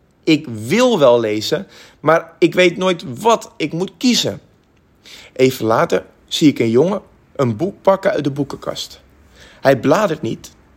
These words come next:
twijfelt niet, maar nestelt zich direct op zijn plek en begint te lezen. Als ik hem vraag waarom hij juist dat boek kiest,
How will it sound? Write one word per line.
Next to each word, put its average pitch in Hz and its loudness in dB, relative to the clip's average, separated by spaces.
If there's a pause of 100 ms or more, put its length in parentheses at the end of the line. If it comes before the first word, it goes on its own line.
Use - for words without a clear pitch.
(140)
twijfelt 202 0
niet, - -10 (160)
maar 127 0
nestelt 160 0
zich 139 0
direct 127 0
op 139 -2
zijn 113 -4
plek - -4 (220)
en 160 2
begint 185 2
te 175 0
lezen. 120 2 (1200)
Als 135 2
ik - -10
hem 123 2
vraag 120 0
waarom 123 2
hij 107 -2
juist 113 2
dat 151 0
boek 131 -4
kiest, 113 -6